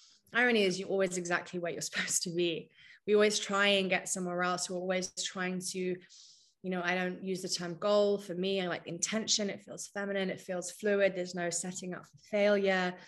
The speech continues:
Uh, it gives you the flexibility and the fluidity just to change your mind, because we're always going to, we're cyclical beings. We're changing from moment to moment, day to day. So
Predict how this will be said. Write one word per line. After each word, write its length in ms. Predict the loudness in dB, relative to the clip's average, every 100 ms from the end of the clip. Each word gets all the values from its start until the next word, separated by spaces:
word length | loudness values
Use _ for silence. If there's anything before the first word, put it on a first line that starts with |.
| -18 -18 -10 -2
Uh, 220 | 0 0
it 140 | -2 -2
gives 240 | -2 -2
you 60 | -6
the 60 |
flexibility 840 | -8 -6 -4 -4 -2 0 0 0 -2
and 80 |
the 40 | -4
fluidity 600 | -4 -2 0 0 -2 -2
just 240 | -2 -4
to 80 | -2
change 420 | -2 0 0 0
your 140 | -2 -2
mind, 400 | -4 -6 -8 -12 -14 _ _ _
because 320 | -14 -8 -6
we're 120 | -4 -2
always 320 | 0 0 -2 _ -16 -8
going 240 | -4 -4
to, 160 | -4 -4
we're 160 | -6 -8
cyclical 480 | -8 -8 -10 -10
beings. 380 | -4 0 0 -2
We're 80 | -6
changing 580 | -6 -6 -4 -4 -4 -4
from 160 | -4
moment 320 | -4 -2 -4 -6
to 120 | -6
moment, 480 | -2 0 0 -2 -6 -16 -20 -10
day 220 | 2 2 2
to 120 | 0
day. 420 | 2 4 6 4
So 340 | 2 0 0